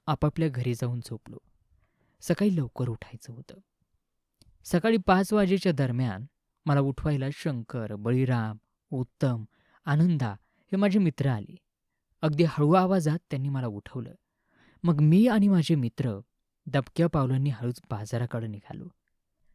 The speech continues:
आमच्या घरापासून सदर बाजार दोन किलोमीटर होता. बाजारात जात असताना पुढे एक फरलांगाच्या अंतरावर वंजारवाडा होता. तिथं रोडाच्या डाव्या बाजूला मारुतीचं मोठं मंदिर होतं. मांगांना मंदिरामध्ये प्रवेश नसल्यामुळं मंदिराच्या बाहेरूनच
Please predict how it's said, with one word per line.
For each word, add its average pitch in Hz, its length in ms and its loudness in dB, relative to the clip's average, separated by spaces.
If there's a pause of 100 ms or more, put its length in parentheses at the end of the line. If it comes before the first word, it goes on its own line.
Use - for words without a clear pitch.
(400)
आमच्या 156 280 2
घरापासून 180 560 2
सदर 160 360 0
बाजार 156 340 0
दोन 131 420 -2
किलोमीटर 135 400 -2
होता. - 220 -18 (1000)
बाजारात 120 460 -2
जात 123 280 -4
असताना 117 420 -8 (540)
पुढे 175 220 2
एक 190 140 4 (120)
फरलांगाच्या 160 640 0
अंतरावर 143 460 -2
वंजारवाडा 120 640 -6
होता. - 300 -20 (880)
तिथं 170 180 0
रोडाच्या 202 400 0
डाव्या 156 280 2
बाजूला 160 420 -2
मारुतीचं 156 500 -4
मोठं 147 300 -4
मंदिर 120 360 -4
होतं. - 260 -16 (680)
मांगांना 180 420 2
मंदिरामध्ये 160 560 2
प्रवेश 131 440 -2
नसल्यामुळं 127 580 -4
मंदिराच्या 127 500 -6
बाहेरूनच 123 500 -6